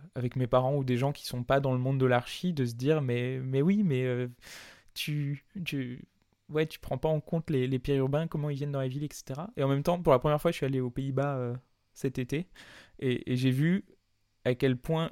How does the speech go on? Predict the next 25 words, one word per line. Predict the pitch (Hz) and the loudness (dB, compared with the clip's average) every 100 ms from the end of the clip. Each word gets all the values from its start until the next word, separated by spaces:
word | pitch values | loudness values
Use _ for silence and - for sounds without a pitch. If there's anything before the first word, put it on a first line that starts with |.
| - | -6
une | 143 131 | -4 -4
ville | 127 147 147 131 | -2 0 0 0
cyclable, | 127 - 139 - - 143 160 180 214 220 233 _ _ _ _ _ _ _ | -4 -8 -12 -6 0 2 4 4 2 -2 -10 _ _ _ _ _ _ _
ça | - - 139 | -12 -2 -2
permet | - 135 131 135 151 156 | 2 2 2 2 0 0
aussi, | 131 123 - 151 | -2 -4 -8 -4
euh, | 151 123 120 120 | 0 0 -2 -2
de, | 120 117 123 120 | -4 -4 -4 -6
de | |
favoriser, | 120 127 123 123 123 123 139 | -2 -2 0 -2 -2 -2 -2
euh, | 139 120 120 120 120 | 0 0 -2 -4 -6
bah, | 120 117 | -6 -4
l'accès | 113 - - 135 127 117 | -4 -6 -8 -4 -4 -4
des | 113 | -4
secours | - 123 - 131 127 | -6 -8 -6 -4 -4
dans | |
la | 117 | -4
ville, | 117 120 127 | -4 -6 -6
l'accès | 123 117 - 127 | -8 -8 -10 -8
des, | 123 120 - - - - - | -6 -8 -12 -20 -20 -20 0
la, | 131 113 | 2 4
la, | 113 131 | 0 -2
la | 123 | 0
mobilité | 123 123 123 127 139 | 0 -2 -4 -2 -2
des, | 135 127 120 120 | 0 0 0 0